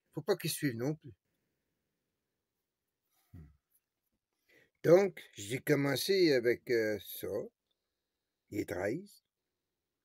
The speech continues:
Puis le, tu comprends, la couronne. J'ai resté avec ça.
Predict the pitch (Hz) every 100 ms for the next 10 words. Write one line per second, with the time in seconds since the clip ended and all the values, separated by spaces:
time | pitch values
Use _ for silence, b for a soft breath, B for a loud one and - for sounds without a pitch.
0 | _ _ _ - 113 107 104 98 90 82
1 | 80 _ _ _ - 113 147 180 135 -
2 | 135 123 120 87 - _ _ _ _ _
3 | _ _ _ _ _ _ _ _ _ _
4 | _ _ _ 101 101 110 - 143 127 110
5 | 113 -